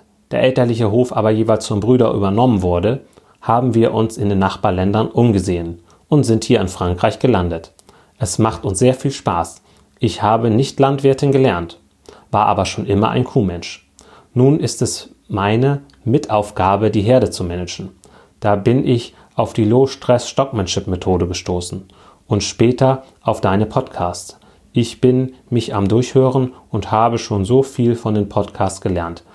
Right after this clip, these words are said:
Genauso wie du es beschreibst, passt es zu mir und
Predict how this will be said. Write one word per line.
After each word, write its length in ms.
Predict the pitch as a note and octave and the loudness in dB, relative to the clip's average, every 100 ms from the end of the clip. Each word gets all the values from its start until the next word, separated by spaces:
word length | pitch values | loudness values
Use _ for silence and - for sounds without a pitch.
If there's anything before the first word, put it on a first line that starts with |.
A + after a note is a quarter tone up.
| - - - - | -20 -20 -20 -12
Genauso 720 | - G#2+ A2+ D3+ C3+ B2+ C3+ - _ | 0 2 4 2 4 4 2 -2 _
wie 120 | A#2+ | -2
du 160 | G#2+ C3 | 4 2
es 140 | C3+ | 2
beschreibst, 1000 | - - B2 - - - G2 G#2+ - - | -2 -2 -2 -2 -8 -2 2 0 -2 -12
passt 320 | - G#2+ - - | -6 -4 -4 -8
es 200 | A2 - | -8 -4
zu 120 | G2+ | -2
mir 360 | F#2+ G2 G#2 G#2 - _ _ _ _ _ _ _ _ _ _ _ | 2 4 2 -2 -14 _ _ _ _ _ _ _ _ _ _ _
und 420 | A#2+ A#2 C3 - | 0 2 0 -8